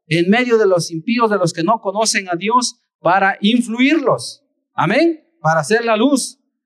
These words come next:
para ser la sal en medio de ellos, para dar sabor y sentido y propósito a la vida y detener la corrupción, pero también para alumbrarles, para orientarlos en el camino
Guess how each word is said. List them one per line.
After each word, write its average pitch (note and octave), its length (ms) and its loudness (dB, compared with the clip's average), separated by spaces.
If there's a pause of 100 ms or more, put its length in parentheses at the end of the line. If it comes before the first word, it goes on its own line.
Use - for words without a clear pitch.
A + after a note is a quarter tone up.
(120)
para D#3+ 260 0
ser A3+ 240 0
la G#3+ 140 2
sal A#3 320 2
en G#3+ 140 2
medio A3+ 240 -2
de G#3+ 120 0
ellos, A#3+ 380 -6 (280)
para F3+ 480 2
dar A3 240 2
sabor A3+ 520 2
y A3 60 -6
sentido A3+ 520 0
y A3 80 2
propósito G#3+ 640 0
a F#3 40 0
la F3+ 120 2
vida A#3+ 400 -2 (260)
y D#3+ 120 0
detener F3+ 480 0
la A3 180 0
corrupción, G#3+ 760 0 (360)
pero F#3+ 260 -2
también G#3 420 0
para G3+ 300 2
alumbrarles, G3+ 1040 -2
para F#3 260 0
orientarlos A3 800 -2 (160)
en D#3+ 180 -2
el F#3 160 -4
camino A3+ 460 0